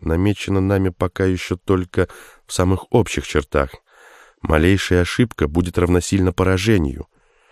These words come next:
«Мы практически ничем не рискуем», продолжал горячиться Василий,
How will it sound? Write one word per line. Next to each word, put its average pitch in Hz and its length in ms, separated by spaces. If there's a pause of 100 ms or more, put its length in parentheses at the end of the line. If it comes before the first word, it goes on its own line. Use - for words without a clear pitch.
(640)
«Мы 82 160
практически - 560
ничем 92 340
не 98 80
рискуем», 92 540 (680)
продолжал 76 460
горячиться 82 500
Василий, 73 500